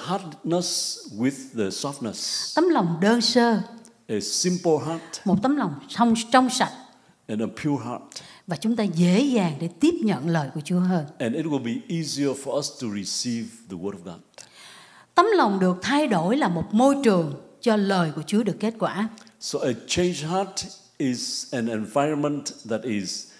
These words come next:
Speaker 1: uh, easy to receive the word of God.
Speaker 2: Chúng ta cần nhận biết tình trạng cuộc linh của chúng ta dựa trên ánh sáng của lời Chúa.
Speaker 1: We need to recognize the condition, uh, the spiritual condition of our heart according to the word of God.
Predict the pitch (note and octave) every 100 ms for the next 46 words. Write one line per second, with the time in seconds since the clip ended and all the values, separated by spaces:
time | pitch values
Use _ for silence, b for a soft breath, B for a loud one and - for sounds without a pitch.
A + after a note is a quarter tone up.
0 | b b b A#2+ - E3 E3+ E3+ D#3+ -
1 | C#3 A#2 G#2+ - C#3 A#2 G#2+ G2 A2 G2
2 | G2 - B B B F#4 F#4 D#4+ - G#3
3 | F#3+ F#3+ F#3+ D#4 G#4+ A#3+ G3+ E3+ F3+ F3
4 | C4+ C#4+ C#4+ A3+ D4 D4+ B3+ A3+ F3+ E3
5 | A3+ A#3 D#4 D#4+ C4 D4+ F4 A#3+ E3+ C#3+
6 | G3 G#3+ B3+ B B B - B2+ E3+ D#3+
7 | B2+ B2+ E3 D#3 C#3+ C3+ B2 A#2 A2 G#2+
8 | A2 D#3+ - E3+ F3 F3 - _ _ B2+
9 | G#2+ G#2 - G3 G3+ F3 E3+ D3+ A#2 C#3+
10 | D3 C#3+ C3 G#2+ G#2 A2 C#3+ - - A2+
11 | - C#3+ C3 B2 G#2 G#2+ G#2 F#2